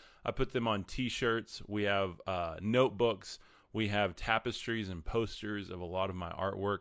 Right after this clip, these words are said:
over on cub kuker dot M E. You can also get my book,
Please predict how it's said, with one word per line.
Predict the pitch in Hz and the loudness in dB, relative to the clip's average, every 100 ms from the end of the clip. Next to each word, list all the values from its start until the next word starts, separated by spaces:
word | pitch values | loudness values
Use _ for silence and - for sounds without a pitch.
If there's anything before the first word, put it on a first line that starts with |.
| - | -2
over | 104 95 95 | -4 -2 -4
on | 87 95 92 90 | -2 -2 -4 -6
cub | - 113 98 | -6 -4 -4
kuker | 90 113 - 101 90 85 | -4 -6 -4 -6 -6 -2
dot | 95 95 - | 0 0 -2
M | 92 92 | -6 -6
E. | 87 98 113 117 - - - - - | -6 -4 -2 -4 -8 -20 -20 -20 -12
You | |
can | 90 101 | -4 -2
also | 92 - | -2 -2
get | 90 95 | -6 -4
my | 90 | -6
book, | 82 80 101 107 | -6 -2 -4 -4